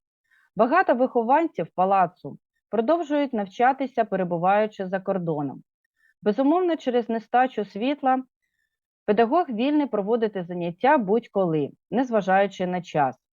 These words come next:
як зручно дітям. Аудиторію, яку може охопити педагог, досить велика. Найдоступнішими та легкими засобами зв'язку з вихованцями гуртків є:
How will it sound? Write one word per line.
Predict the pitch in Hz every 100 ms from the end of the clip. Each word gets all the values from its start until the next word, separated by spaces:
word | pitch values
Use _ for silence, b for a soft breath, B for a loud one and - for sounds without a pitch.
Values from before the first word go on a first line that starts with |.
| _ _ _ _ _
як | 190 190
зручно | 190 254 262 233
дітям. | 208 156 143 - - - _ _ _ _
Аудиторію, | 196 214 269 269 370 330 220
яку | 196 214 233
може | 240 226 190
охопити | 185 185 202 196 175 170
педагог, | 165 160 175 294 349 - -
досить | 165 190 214 247 220
велика. | 180 180 160 139 - - _ _ _ -
Найдоступнішими | 330 320 294 - 320 294 269 254 233 220
та | 214
легкими | 208 214 - 247 247 214 180
засобами | - 170 220 220 180 165 170
зв'язку | 156 160 170 - 254 311 -
з | 185
вихованцями | 233 247 226 226 226 - 208 202
гуртків | 196 208 _ 190 190 -
є: | 160 160 160 131